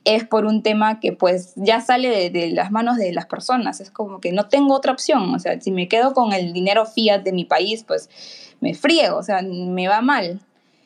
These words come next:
Eh, pero es cuestión de también acabar con los mitos que las personas que no saben,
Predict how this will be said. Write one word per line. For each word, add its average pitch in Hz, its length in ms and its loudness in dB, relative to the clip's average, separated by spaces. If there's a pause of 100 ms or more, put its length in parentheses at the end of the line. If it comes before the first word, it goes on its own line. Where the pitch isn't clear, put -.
(240)
Eh, 185 960 2
pero 214 320 2
es 233 100 0
cuestión 269 480 -2
de 226 320 0
también 208 760 -2 (520)
acabar 208 600 2
con 247 180 -4
los 180 200 -4
mitos 254 580 -2
que 175 320 -2
las 170 180 -2
personas 247 400 0
que 226 140 0
no 240 260 2
saben, 240 580 2